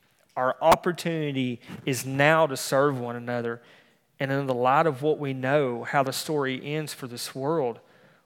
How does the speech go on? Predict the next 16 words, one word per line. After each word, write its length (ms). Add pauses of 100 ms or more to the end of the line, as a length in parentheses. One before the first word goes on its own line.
(140)
what 220
are 80
we 160
waiting 440
for? 520 (1040)
Are 80
we 140
waiting 320
for 260
retirement? 720 (160)
Are 80
we 140
waiting 340
for 320
better 480
finances? 920